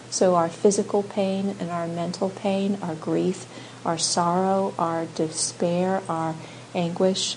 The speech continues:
these are difficult things to be with. So it's pretty apparent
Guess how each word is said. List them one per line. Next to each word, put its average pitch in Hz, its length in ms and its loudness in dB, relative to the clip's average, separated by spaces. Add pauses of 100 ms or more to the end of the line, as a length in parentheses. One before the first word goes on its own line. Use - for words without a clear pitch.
(140)
these 185 220 4
are 175 140 2 (140)
difficult 202 500 2
things 170 340 -4
to - 140 -4
be 190 180 4
with. - 380 -6
So 175 280 0 (380)
it's 190 160 0
pretty 220 380 6
apparent 185 680 -2